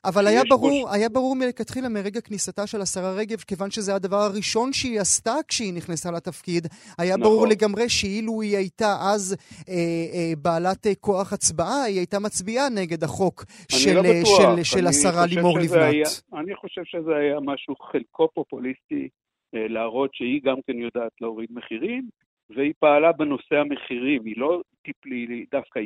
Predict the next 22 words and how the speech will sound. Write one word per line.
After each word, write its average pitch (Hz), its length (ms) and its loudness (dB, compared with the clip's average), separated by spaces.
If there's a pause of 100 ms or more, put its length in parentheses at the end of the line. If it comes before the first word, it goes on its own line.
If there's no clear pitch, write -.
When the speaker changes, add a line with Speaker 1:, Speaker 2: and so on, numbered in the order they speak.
Speaker 2:
השאירה, 160 520 -2 (540)
אה, 107 120 -6 (100)
ולאור 123 420 4
ועדה 143 500 6
שהיא 151 320 0
הקימה 196 380 -6 (100)
והמליצה 110 760 -4 (420)
שנושא 117 540 -6
של 139 460 -2 (140)
ב-, - 40 -8
אה, 107 520 -6 (280)
תצוגות, 139 600 2 (560)
הם, 107 300 -12 (120)
זה 120 60 -2
עובד, 117 500 2 (280)
והיא, 117 400 -4 (180)
והמליצו 120 580 -4
לה 123 160 0
להשאיר 117 600 -6
את 196 140 -8
הסעיפים 202 480 -14
האלה, 233 220 -4